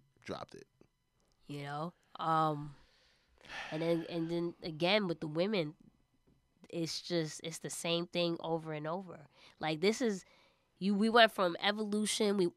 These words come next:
Speaker 2: we, well, we went from the, the Give Divas a, a Chance, the women's, you know, Revolution,
Speaker 1: Yeah.
Speaker 2: uh, Evolution and what have you, and this, now we're going back to two-minute matches.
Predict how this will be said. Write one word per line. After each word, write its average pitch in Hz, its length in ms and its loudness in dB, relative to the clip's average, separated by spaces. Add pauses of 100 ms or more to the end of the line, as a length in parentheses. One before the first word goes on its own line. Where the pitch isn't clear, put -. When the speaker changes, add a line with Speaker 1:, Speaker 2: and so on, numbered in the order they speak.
Speaker 2:
we, 190 220 4
well, 175 180 6
we 185 100 4
went 190 160 6
from 180 160 -2
the, 156 280 0
the 151 260 -4 (340)
Give 185 200 6
Divas 190 560 0
a, 170 60 -10
a - 20 -6
Chance, 196 640 4
the 143 240 -4
women's, 185 580 4 (920)
you 175 120 8
know, - 180 0 (100)
Revolution, 180 680 0
Speaker 1:
Yeah. 180 100 6
Speaker 2:
uh, 180 80 6
Evolution 180 800 6
and 185 120 8
what 185 120 6
have 185 280 4
you, 180 120 4
and 165 100 4
this, 170 140 2
now 175 180 8
we're 175 100 4
going 175 200 6
back 170 180 8
to 160 100 -2
two-minute 170 380 2
matches. 175 560 -2